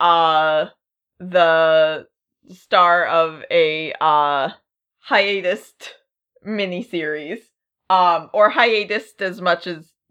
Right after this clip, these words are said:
you know, all physical comics are currently hiatus.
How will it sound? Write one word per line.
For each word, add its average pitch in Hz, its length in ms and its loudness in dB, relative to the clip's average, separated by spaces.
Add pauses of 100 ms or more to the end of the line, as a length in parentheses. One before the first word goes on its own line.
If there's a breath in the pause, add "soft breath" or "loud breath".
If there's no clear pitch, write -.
you 175 120 -16
know, 143 420 -8
all 165 480 2 (420)
physical 180 460 0
comics 165 500 -2
are 170 100 0
currently 160 520 -6
hiatus. 151 580 -2